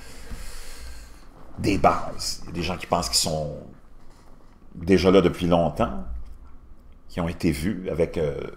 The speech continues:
sur certains, euh, certaines bases. On a même des,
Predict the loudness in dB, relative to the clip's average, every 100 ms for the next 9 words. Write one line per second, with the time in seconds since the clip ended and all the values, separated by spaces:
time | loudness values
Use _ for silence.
0 | -14 -14 -8 -4 0 2 0 0 -2 -2
1 | -6 -6 -4 -4 -6 -12 -10 -6 -2 2
2 | 6 8 8 8 4 4 4 4 4 2